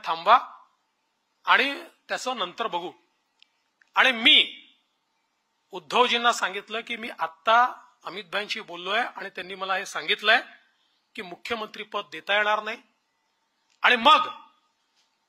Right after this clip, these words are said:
त्या ठिकाणी उद्धवजी म्हणाले, "हे जर होणार नसेल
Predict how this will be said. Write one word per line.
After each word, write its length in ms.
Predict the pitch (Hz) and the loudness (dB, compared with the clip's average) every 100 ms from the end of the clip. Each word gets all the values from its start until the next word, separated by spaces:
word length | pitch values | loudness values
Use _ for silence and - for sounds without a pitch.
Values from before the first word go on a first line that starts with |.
| _ _ _ _ | _ _ _ _
त्या 140 | 233 262 | 4 4
ठिकाणी 520 | 233 247 240 254 277 | 4 4 6 4 0
उद्धवजी 500 | 277 196 160 240 247 | -4 -10 -4 -4 -2
म्हणाले, 400 | 226 208 226 240 | -2 0 2 0
"हे 140 | 208 226 | -2 -4
जर 180 | 240 | -6
होणार 340 | 202 190 220 220 | -8 -4 -2 -2
नसेल 420 | 190 - 254 190 | -4 4 4 4